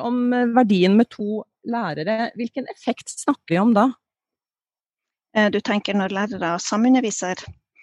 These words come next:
Speaker 1: Ja, i
Speaker 2: Eh, for
Speaker 1: klasserommet.
Speaker 2: de, for de som klarer det godt, eh, fordi at her er det en del, eh,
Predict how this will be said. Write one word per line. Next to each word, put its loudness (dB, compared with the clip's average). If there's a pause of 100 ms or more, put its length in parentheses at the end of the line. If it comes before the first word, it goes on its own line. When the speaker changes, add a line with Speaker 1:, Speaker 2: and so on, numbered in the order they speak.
(280)
Speaker 1:
Ja, 6 (240)
i -2
Speaker 2:
Eh, 6
for 0
Speaker 1:
klasserommet. 2
Speaker 2:
de, -12
for 2
de 4
som 2
klarer 2
det -4
godt, -4 (260)
eh, -2
fordi -4
at -6
her 2
er 2
det 0
en 2
del, 0
eh, 0